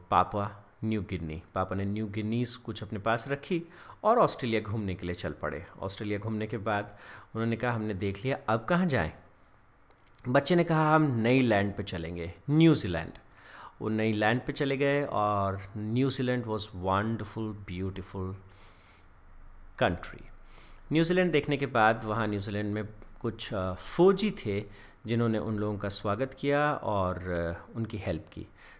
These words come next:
तो अगला कंट्री का नाम है फिजी। फिजी stands for फौजी। और ये फौजी बाद में जो है वो इनको सोलोमन आइलैंड्स घुमाने के लिए लेके गए। तो सोलोमन, उन्होंने कहा कि "ये देखिए, आइलैंड्स बहुत ही खूबसूरत हैं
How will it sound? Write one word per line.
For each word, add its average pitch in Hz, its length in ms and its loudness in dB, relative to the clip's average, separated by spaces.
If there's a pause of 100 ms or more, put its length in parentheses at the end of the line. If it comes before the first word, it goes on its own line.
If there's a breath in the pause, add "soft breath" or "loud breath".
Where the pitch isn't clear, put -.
(140 loud breath)
तो - 60 -6
अगला 110 200 -2
कंट्री 98 360 -4
का 95 100 -8
नाम 85 200 -4
है 151 160 -8
फिजी। - 640 -4 (280)
फिजी 107 340 -4
stands 92 300 -6
for - 140 -6
फौजी। 123 520 0 (840 loud breath)
और 107 240 4
ये 117 120 2
फौजी 131 340 0
बाद 113 300 2
में 123 140 0
जो 117 120 -4
है 110 320 0
वो 113 240 -2
इनको 101 640 -2 (560 loud breath)
सोलोमन 143 680 4 (140)
आइलैंड्स 101 460 2
घुमाने 101 340 -2
के 104 120 -6
लिए 104 80 -2
लेके 101 260 -6
गए। 127 280 0
तो 123 140 -8
सोलोमन, 147 480 -2
उन्होंने - 680 -4
कहा 135 320 0
कि 113 520 -2 (220)
"ये 123 140 -2
देखिए, 113 300 -4
आइलैंड्स 110 460 0
बहुत 170 320 0
ही 160 60 2
खूबसूरत 113 560 -6
हैं 123 140 -4